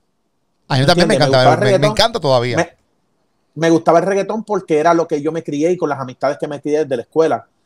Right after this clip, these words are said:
Speaker 2: Y obviamente son amigos míos y Héctor y Tito era fanático de ellos. Pero cuando tú entras a, a, a un estudio con, en el ambiente de reggaetón,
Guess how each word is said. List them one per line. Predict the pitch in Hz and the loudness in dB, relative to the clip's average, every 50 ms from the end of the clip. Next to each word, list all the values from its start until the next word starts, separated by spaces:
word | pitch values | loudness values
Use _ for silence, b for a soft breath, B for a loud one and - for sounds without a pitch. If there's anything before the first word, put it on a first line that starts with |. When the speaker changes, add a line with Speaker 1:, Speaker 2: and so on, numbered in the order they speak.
| _ _ _ _ _ _ - 135 | _ _ _ _ _ _ -8 -4
Speaker 2:
Y | 143 139 135 135 131 | -4 -2 -2 -2 0
obviamente | 131 131 131 151 151 131 151 156 143 - | -2 0 2 0 0 0 0 -6 -6 -6
son | 147 - 156 151 156 151 - _ - | -6 -6 -6 -8 -8 -10 -14 _ -12
amigos | - 131 135 143 147 147 123 | -8 -6 -4 -2 -2 -2 -2
míos | 131 156 175 165 143 | -2 -4 -4 -2 -2
y | 135 | -2
Héctor | 127 - - 131 117 | -4 -4 -4 -6 -6
y | 113 | -4
Tito | - - 160 170 | -4 -2 0 0
era | 147 139 131 | 2 2 0
fanático | - 147 139 139 135 123 127 | -2 -2 -4 -4 -4 -2 2
de | 135 151 | 4 4
ellos. | 160 151 143 - - | 4 4 2 0 2
Pero | 160 160 160 165 156 151 - _ _ _ _ _ _ _ _ _ _ _ _ | 4 6 6 6 6 4 0 _ _ _ _ _ _ _ _ _ _ _ _
cuando | - 170 160 170 170 165 | 0 0 0 2 0 -2
tú | 165 185 190 214 | 0 0 0 0
entras | 240 254 - - 233 220 196 - - _ - | 0 -2 -2 -2 -2 -2 -2 -4 -12 _ -2
a, | 165 175 170 160 156 - - | 0 2 2 2 0 -2 -2
a, | 170 170 160 156 156 | -2 -2 0 -2 -4
a | - - 151 156 | -4 -4 -4 -4
un | 165 185 208 | -4 -4 -6
estudio | 208 - - 254 254 214 180 160 147 - _ _ _ _ _ _ _ _ _ _ _ _ _ _ _ _ _ _ _ _ | -8 -8 -6 -6 -4 0 0 0 -2 -2 _ _ _ _ _ _ _ _ _ _ _ _ _ _ _ _ _ _ _ _
con, | - 170 175 170 170 165 165 160 160 _ _ _ _ _ _ _ _ - | -6 -4 -2 -2 -2 -4 -6 -10 -12 _ _ _ _ _ _ _ _ -8
en | 147 156 160 160 | -8 -6 -4 -2
el | 156 156 | -2 -2
ambiente | 147 151 151 175 208 208 - 220 | -2 0 0 0 0 2 0 0
de | 214 | 2
reggaetón, | 214 220 214 214 185 233 220 202 175 156 | 2 0 -2 -2 -2 -2 -2 -2 -4 -8